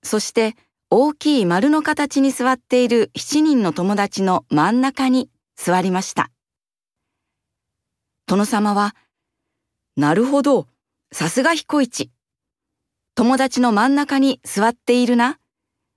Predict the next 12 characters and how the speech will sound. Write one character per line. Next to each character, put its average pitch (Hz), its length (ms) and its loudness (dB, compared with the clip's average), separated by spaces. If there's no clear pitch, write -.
よ 311 140 2
し、 - 180 -8
た 285 140 -2
く - 60 -12
さ 349 180 0
ん 339 40 0
食 302 140 -2
べ 294 100 0
な 294 140 0
さ 277 160 -2
い」 - 100 -4
と 214 200 -2